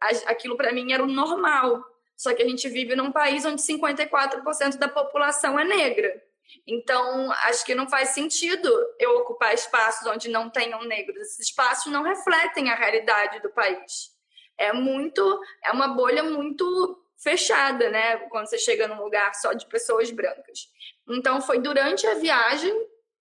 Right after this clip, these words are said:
que eu tive essa conscientização da branquitude, né? Porque, enfim, do,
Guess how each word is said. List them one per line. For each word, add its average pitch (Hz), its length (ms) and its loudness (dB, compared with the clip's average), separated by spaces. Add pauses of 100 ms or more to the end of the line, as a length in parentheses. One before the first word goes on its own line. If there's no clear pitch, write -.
(240)
que 277 120 0
eu 269 140 2
tive 285 500 -2 (120)
essa 233 920 2 (540)
conscientização 277 1200 0 (340)
da 226 180 2
branquitude, 240 800 -2 (200)
né? 226 300 0
Porque, 208 760 2 (460)
enfim, 220 300 0 (300)
do, 226 260 -6